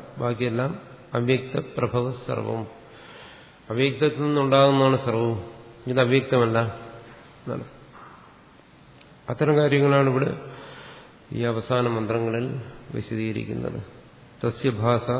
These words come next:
സർവമിദം വിഭാതി, അത് അനുഭവ സ്വരൂപമാണ്. ആ അനുഭവത്തെ ആശ്രയിച്ച്, അനുഭവ സ്വരൂപമായ അതിനെ ആശ്രയിച്ച് നമ്മുടെ സർവ്വ അനുഭവങ്ങളും, എത്ര പരമമായ അനുഭവമായാലും ശരി, എല്ലാ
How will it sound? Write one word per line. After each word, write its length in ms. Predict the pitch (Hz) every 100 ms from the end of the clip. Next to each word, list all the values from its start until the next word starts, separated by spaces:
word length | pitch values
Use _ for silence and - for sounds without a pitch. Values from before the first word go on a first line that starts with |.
| 131
സർവമിദം 540 | 127 120 120 117 113 117 117
വിഭാതി, 480 | 107 98 - - - - - - - - - - -
അത് 100 | 117
അനുഭവ 380 | 120 127 117 139
സ്വരൂപമാണ്. 680 | 120 131 131 135 131 127 131 131 - - - - - 120
ആ 60 | 120 127
അനുഭവത്തെ 480 | 123 127 139 139 127
ആശ്രയിച്ച്, 680 | 127 127 143 147 139 147 - - - - - - - - - - - -
അനുഭവ 320 | 120 120 135 135
സ്വരൂപമായ 560 | - 127 131 131 127 120
അതിനെ 160 | 123 120
ആശ്രയിച്ച് 640 | 120 120 131 139 135 147 143 - - - - -
നമ്മുടെ 260 | - 123 117 127
സർവ്വ 220 | 123 123
അനുഭവങ്ങളും, 640 | 117 120 123 127 123 120 117 - - - - - - - - -
എത്ര 240 | 123 - 135
പരമമായ 560 | 123 123 131 139 143 143 135
അനുഭവമായാലും 600 | 123 135 127 123 120 -
ശരി, 160 | - - - - - - - - - -
എല്ലാ 260 | 117 120